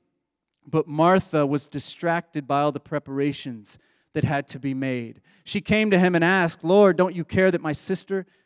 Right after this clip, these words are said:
has left me to do all the work by myself? Tell her to help me.'" So while Mary was at the feet of Jesus, learning about his way, being trained up as a disciple, Martha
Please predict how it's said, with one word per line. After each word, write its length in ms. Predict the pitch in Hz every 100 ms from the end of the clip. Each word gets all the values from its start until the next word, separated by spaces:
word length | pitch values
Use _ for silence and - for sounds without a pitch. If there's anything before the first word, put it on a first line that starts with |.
| -
has 180 | 151 127
left 300 | 151 175 170
me 100 | 165
to 80 |
do 240 | 135 156 165
all 100 | 160
the 100 | 143
work 240 | 143 160
by 120 | 151
myself? 720 | 151 139 - 151 151 151 _ _ _ _ _ _ _
Tell 280 | - 180 190
her 420 | 143 131 117 117 _ _ _ -
to 60 |
help 300 | 127 127 214
me.'" 200 | - 92 _ _ _ _ _ _ _ _ _ _ _ _
So 240 | - 202
while 280 | 190 175 185
Mary 580 | 170 208 302 320 311 247
was 200 | - 185
at 200 | 202 220
the 60 | 190
feet 280 | - 233 254
of 100 | 175
Jesus, 500 | 143 160 147 202 170
learning 300 | 170 202 196
about 240 | 190 180
his 200 | 165 156
way, 580 | 139 156 165 165 160 147 _ _ -
being 180 | 185
trained 520 | 170 - 185 196 202 185
up 160 | 180
as 140 | 175 151
a 60 |
disciple, 760 | 143 143 170 165 165 170 156 156 _ _ _ _ _ _
Martha 800 | 139 175 208 - 208 202 190